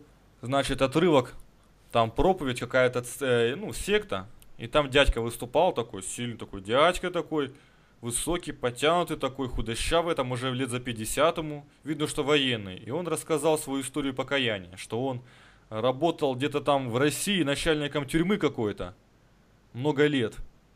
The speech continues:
Ну, был обычным безбожником. И тут где-то он услышал проповедь там о Христе, там читали в камере.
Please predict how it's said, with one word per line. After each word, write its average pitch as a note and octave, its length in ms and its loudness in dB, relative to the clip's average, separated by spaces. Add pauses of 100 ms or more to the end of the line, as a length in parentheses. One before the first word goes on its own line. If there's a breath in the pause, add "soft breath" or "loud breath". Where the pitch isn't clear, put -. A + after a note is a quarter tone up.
(160)
Ну, E3 80 -8
был G#3 180 2
обычным F3+ 380 0
безбожником. A#2+ 800 -4
И C3 40 -4
тут G#3 200 -4
где-то E3+ 260 0
он C#3 100 -2
услышал D3 400 -2
проповедь D#3 480 -2
там A#2+ 160 -2
о A2+ 40 -2
Христе, B2+ 440 -4
там A2 140 -6
читали A#2 400 -2
в - 80 -10
камере. G2 420 -2